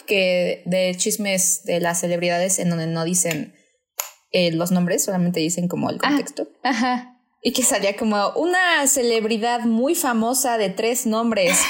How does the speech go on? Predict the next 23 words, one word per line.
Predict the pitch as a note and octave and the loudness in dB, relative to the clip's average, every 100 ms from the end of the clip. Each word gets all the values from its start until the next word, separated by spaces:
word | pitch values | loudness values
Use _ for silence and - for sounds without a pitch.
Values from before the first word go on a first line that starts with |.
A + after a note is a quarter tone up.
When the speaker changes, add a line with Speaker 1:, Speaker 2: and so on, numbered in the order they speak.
| - | 0
Speaker 2:
<laughs> | C#4+ - - | -4 -4 -4
Speaker 1:
estuvo | - A3 C4+ C#4 C#4 | -2 0 0 -2 0
practicando | A3+ G#3+ - G#3+ F3+ G#3+ A3+ A3 | -2 -2 -4 -4 -2 0 0 2
su | A3+ G#3+ | 2 2
reacción | F#3 E3+ F3 - G#3+ G3+ G3 G3 | 2 2 2 0 2 2 0 0
y | |
estuvo | F#3+ - G3+ | -2 0 0
entre | G#3 F#3+ F#3 | 0 0 -2
cuatro | G#3+ A3+ A#3 G3+ | -2 -2 0 0
o | |
cinco | F#3 G#3+ G3+ F#3+ F3 | 2 2 2 2 2
hasta, | D#3 F3 - F#3+ F#3 | 2 0 -2 -4 -2
y | G#3+ G#3 | -2 0
quería | G#3+ A3 | 0 0
crear | A3+ A3 G3+ G#3+ | 0 0 0 0
una | G#3 F3 D#3+ D3 - | 2 2 2 0 -2
Speaker 2:
Un | C4 B3 | 0 2
momento | B3 A#3+ A#3 | 2 2 2
viral. | A#3 G3 F3+ F#3+ - _ - | 2 2 2 0 -6 _ -2
Speaker 1:
un | A#3 | 2
momento | B3 A#3 A#3+ | 2 0 0
viral | A3+ G3+ F#3 | 0 0 0
en, | F#3+ F#3+ | 0 -2